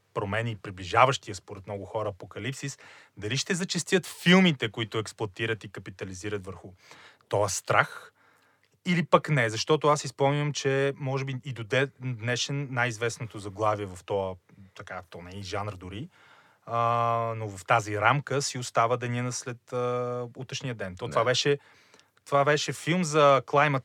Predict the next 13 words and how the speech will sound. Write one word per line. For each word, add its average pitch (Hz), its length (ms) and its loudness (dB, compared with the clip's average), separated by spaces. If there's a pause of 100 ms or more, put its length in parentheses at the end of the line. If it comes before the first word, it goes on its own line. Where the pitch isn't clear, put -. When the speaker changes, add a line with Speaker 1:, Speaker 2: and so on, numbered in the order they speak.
Speaker 1:
change, 131 440 2 (180)
паника, 131 520 4
преди 139 320 0
да 151 80 4
има 147 240 4 (140)
реална, 127 440 6
преди 123 280 -2
Speaker 2:
Да, 131 60 2
Speaker 1:
Грета 151 260 6
Speaker 2:
да. 131 60 -4
Speaker 1:
Тунберг, 143 580 4
преди 135 420 -2 (380)
тия 135 280 2